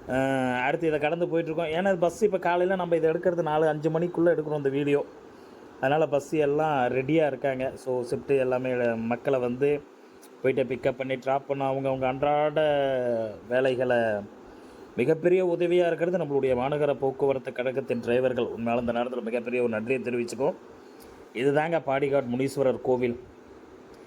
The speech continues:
இப்பாடிக்காடு முனீஸ்வரர் ரொம்ப சக்தி வாய்ந்தவர். அது எல்லாருமே வந்து வாகனம் எடுத்தா முதல்ல வந்து பூஜை போடுறது, அஹ், இங்க தான். உம்,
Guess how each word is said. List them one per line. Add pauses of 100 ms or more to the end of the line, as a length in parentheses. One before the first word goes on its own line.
(240)
இப்பாடிக்காடு
முனீஸ்வரர்
ரொம்ப
சக்தி
வாய்ந்தவர்.
அது
எல்லாருமே
வந்து
வாகனம்
எடுத்தா
முதல்ல
வந்து
பூஜை
போடுறது, (960)
அஹ்,
இங்க
தான். (360)
உம்,